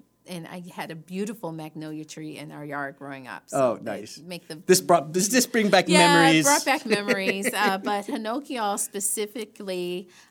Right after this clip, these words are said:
Speaker 1: um, helps to bind those gaba receptors in the brain.
Speaker 2: Yeah, I think so. What it, it's, it's, I,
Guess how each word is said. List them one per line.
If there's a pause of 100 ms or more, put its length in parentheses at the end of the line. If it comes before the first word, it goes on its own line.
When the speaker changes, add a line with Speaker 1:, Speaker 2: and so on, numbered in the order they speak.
Speaker 1:
um,
helps (140)
to
bind
those
gaba
receptors (120)
in
the
brain. (100)
Speaker 2:
Yeah, (380)
I
think
so.
What
it,
it's,
it's,
I,